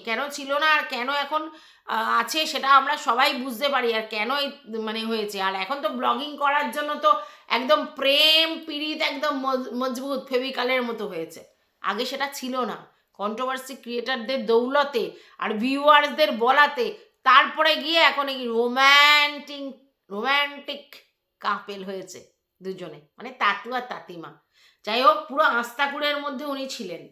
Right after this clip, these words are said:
উনি নিজেই দেখিয়েছেন। আর পরিষ্কার পরিচ্ছন্ন কিচ্ছু করেননি,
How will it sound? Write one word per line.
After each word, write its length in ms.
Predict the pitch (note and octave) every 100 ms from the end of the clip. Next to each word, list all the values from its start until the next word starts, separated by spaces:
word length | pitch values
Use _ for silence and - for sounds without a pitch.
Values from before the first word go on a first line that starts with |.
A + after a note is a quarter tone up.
| _ _ B3+
উনি 120 | D#4+
নিজেই 340 | D4+ A#3+ D#4
দেখিয়েছেন। 560 | C#4 B3+ A#3+ G3+ F#3 D#3+ - _ _
আর 140 | G#3+ A3+ B3
পরিষ্কার 380 | C4 - D#4 D4+
পরিচ্ছন্ন 460 | C#4+ C4+ - C#4+ D4+ E4+ -
কিচ্ছু 600 | F4+ - - - - F#4+ -
করেননি, 380 | G#3 F#3 F3